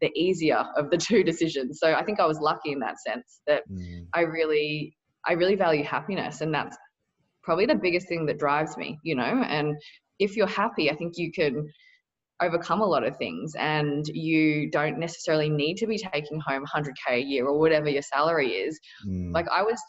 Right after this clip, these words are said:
Speaker 1: taking home nothing for years, <laughs> like,
Speaker 2: Wow, that's
Speaker 1: nothing.
Speaker 2: incredible.
Speaker 1: And then we finally, yeah, then we finally got on this tiny little salary. I was like, "Yay, this is
Speaker 2: <laughs>
Speaker 1: exciting."
Speaker 2: Yeah. Shopping. <laughs>
Speaker 1: Well, win, yeah, exactly. But I was so happy. Like, I'm the happiest I've ever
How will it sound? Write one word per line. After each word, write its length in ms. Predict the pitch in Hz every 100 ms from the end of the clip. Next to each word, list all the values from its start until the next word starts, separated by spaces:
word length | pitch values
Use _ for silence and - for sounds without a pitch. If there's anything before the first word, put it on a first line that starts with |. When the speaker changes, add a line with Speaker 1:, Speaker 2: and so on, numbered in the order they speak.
| -
Speaker 1:
taking 240 | 180 185
home 260 | 175 156 156
nothing 560 | 156 165 151 - - 156
for 60 | 151
years, 500 | 143 156 123 - -
<laughs> 40 |
like, 120 | 196 - - - _ -
Speaker 2:
Wow, 280 | 185 190 185
that's 120 | 185 190
Speaker 1:
nothing. 140 | 180 - -
Speaker 2:
incredible. 60 | 175
Speaker 1:
And 80 | 175
then 80 | 160
we 100 | 170 - 160
finally, 440 | 160 165 156 139 -
yeah, 300 | 214 381 370
then 80 | 196
we 100 | 190
finally 440 | 190 165 165 165
got 160 | 160 151
on 140 | 151
this 180 | 147 147 -
tiny 260 | 190 175
little 160 | 151 151
salary. 360 | 156 156 185
I 40 | 143
was 100 | 156
like, 120 | - _ 480
"Yay, 420 | 480 466 453 440
this 100 | 403
is 140 | 392 349
Speaker 2:
<laughs> 60 |
Speaker 1:
exciting." 1120 | 339 254 269 226 233 208 202 294 285 - - - 427
Speaker 2:
Yeah. 60 |
Shopping. 640 | 415 - - 160 - - - -
<laughs> 380 | - 156 147 135 131
Speaker 1:
Well, 260 | 311 320 302 320 311
win, 140 | 254
yeah, 300 | 254 285 247
exactly. 720 | 208 208 311 - 262 202 165 -
But 320 | 196 196 190 -
I 80 | 214
was 280 | 277 311 -
so 180 | 240 262
happy. 480 | 240 220 - - 233
Like, 140 | 170 165
I'm 160 | 175 240
the 60 | 311
happiest 400 | 240 240 269 247
I've 100 | 208 -
ever 260 | 190 202